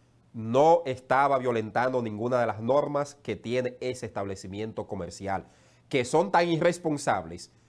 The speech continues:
que esta es la hora que todavía no han pedido una disculpa pública a esta joven.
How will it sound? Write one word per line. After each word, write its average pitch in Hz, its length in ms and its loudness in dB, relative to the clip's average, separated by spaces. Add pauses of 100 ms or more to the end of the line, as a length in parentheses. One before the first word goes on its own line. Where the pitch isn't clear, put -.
(220)
que 120 340 2
esta 147 420 -2
es 143 220 -2
la 117 120 2
hora 104 220 0
que 107 80 -6
todavía 113 600 -2
no 120 420 0
han 120 240 -4
pedido 113 380 -4
una 123 200 -2
disculpa 107 540 -6
pública 127 420 -2 (540)
a 127 140 4
esta 127 180 -2
joven. 85 260 -6